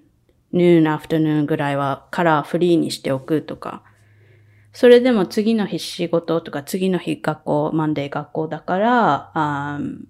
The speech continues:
夜八時までには帰ってきたいとかね。 <laughs> そう。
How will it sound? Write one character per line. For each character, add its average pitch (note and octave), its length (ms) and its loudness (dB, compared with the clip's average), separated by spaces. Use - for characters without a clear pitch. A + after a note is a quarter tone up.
夜 E3 340 0
八 E3+ 360 -2
時 G3+ 100 4
ま D#3 160 2
で C#3+ 100 -4
に C#3 120 -6
は C#3 80 -10
帰 - 140 -10
っ - 60 -10
て B2+ 140 -12
き - 100 -18
た - 120 -12
い - 120 -20
と C#3 100 -10
か - 140 -12
ね。 A3 260 -8
<laughs> - 40 -20
そ E3+ 600 -2
う。 - 40 -16